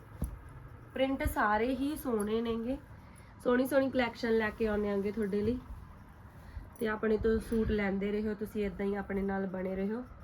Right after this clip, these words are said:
ਬਹੁਤ ਬਹੁਤ ਤੁਹਾਡਾ ਸ਼ੁਕਰਾਨਾ, ਧੰਨਵਾਦ।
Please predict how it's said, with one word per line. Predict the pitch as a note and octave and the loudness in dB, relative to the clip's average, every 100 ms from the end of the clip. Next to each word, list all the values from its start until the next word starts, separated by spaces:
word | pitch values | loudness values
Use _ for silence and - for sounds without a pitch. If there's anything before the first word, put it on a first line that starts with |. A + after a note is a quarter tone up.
| - - - - G3+ | -18 -18 -18 -8 -2
ਬਹੁਤ | G3 G3 | 0 0
ਬਹੁਤ | G3+ G3+ | -2 -2
ਤੁਹਾਡਾ | A3 G3+ G3 | -2 -2 -2
ਸ਼ੁਕਰਾਨਾ, | G3 G3+ - F#3+ F#3 G3 F#3+ G3+ G#3 - - | -4 -8 -4 -2 0 0 0 0 -2 -12 0
ਧੰਨਵਾਦ। | A3 G#3+ F#3+ F#3 F#3+ G3 | 2 2 -2 -2 0 -2